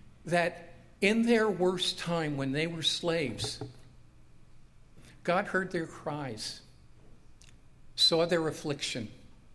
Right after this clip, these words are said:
and brought them out of their slavery into freedom, into the promised land. Do you believe that? You know, you, you lose your job.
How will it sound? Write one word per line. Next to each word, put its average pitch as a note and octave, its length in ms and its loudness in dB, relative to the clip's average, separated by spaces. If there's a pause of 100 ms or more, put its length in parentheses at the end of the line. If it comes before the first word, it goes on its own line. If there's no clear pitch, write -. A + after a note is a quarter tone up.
(760)
and D3 160 2
brought D3+ 320 4
them D#3+ 280 2
out F3 300 4
of E3 240 0
their D#3+ 180 2
slavery C#3+ 760 0 (320)
into B2+ 240 -4
freedom, A#2 520 -6 (680)
into A#2+ 180 -2
the B2 100 -6
promised A2 420 -4
land. F#2 220 -12 (1700)
Do - 80 -6
you E3+ 40 -4
believe D3 320 0
that? F#3+ 160 -6 (1700)
You A#3+ 100 2
know, G3+ 120 4
you, E3 240 -4
you D3+ 120 -2
lose A3 260 0
your F3+ 80 -6
job. D#3+ 460 -2